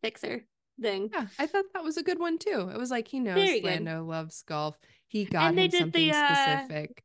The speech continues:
Speaker 1: Netflix cup together.
Speaker 2: Yeah.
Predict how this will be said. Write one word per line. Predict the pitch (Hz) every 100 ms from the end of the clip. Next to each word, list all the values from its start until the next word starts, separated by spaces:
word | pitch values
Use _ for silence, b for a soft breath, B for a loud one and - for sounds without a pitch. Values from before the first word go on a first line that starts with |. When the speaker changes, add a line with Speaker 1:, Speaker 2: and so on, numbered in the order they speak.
| -
Speaker 1:
Netflix | 247 294 240 190 - -
cup | 311 269
together. | - 175 175 180 202 _ _ _ _ _ _ _ _ _ _ -
Speaker 2:
Yeah. | 156